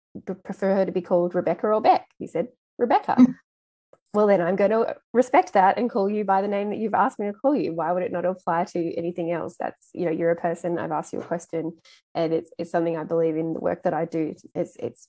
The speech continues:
Speaker 1: people wanna work with people. We are, like, the world is, we're,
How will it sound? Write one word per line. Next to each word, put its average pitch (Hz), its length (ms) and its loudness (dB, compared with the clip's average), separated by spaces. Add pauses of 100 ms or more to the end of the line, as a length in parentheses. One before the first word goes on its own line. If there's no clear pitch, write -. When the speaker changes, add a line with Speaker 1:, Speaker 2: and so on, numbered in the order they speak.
(120)
Speaker 1:
people 202 380 2
wanna 185 200 4
work 180 280 2
with 175 140 -4
people. 240 500 4 (720)
We 185 260 0
are, 180 460 4
like, 170 200 -4 (160)
the 180 80 2
world 175 300 4
is, 170 220 -6
we're, 180 340 -4